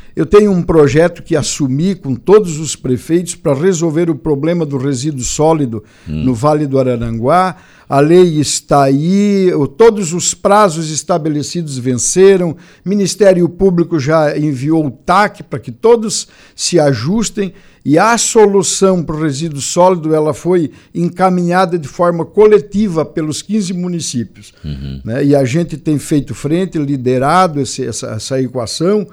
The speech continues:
Speaker 1: este trabalho, e também seria uma irresponsabilidade pegar um novo compromisso, né? E quem pega muito acaba não dando conta de
Speaker 2: Pois
Speaker 1: nada,
Speaker 2: é, é o
Speaker 1: né?
Speaker 2: problema, né?
Speaker 1: Então a gente pensa com bastante responsabilidade isso tudo.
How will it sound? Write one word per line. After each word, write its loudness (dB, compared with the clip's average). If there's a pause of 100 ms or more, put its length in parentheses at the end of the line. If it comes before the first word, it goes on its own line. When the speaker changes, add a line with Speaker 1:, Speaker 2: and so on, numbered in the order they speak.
(380)
Speaker 1:
este -4
trabalho, -2 (340)
e -6
também -2
seria -2
uma 0
irresponsabilidade -2
pegar 0
um -2
novo 4
compromisso, -6
né? -8 (460)
E -4
quem -2
pega 0
muito -4
acaba -6
não -4
dando -6
conta -6
de -2
Speaker 2:
Pois 0
Speaker 1:
nada, -4
Speaker 2:
é, -4
é -12
o -12
Speaker 1:
né? -14
Speaker 2:
problema, -6
né? -16 (100)
Speaker 1:
Então -4
a -2
gente -6
pensa -6
com -6
bastante -6
responsabilidade -6
isso -8
tudo. -12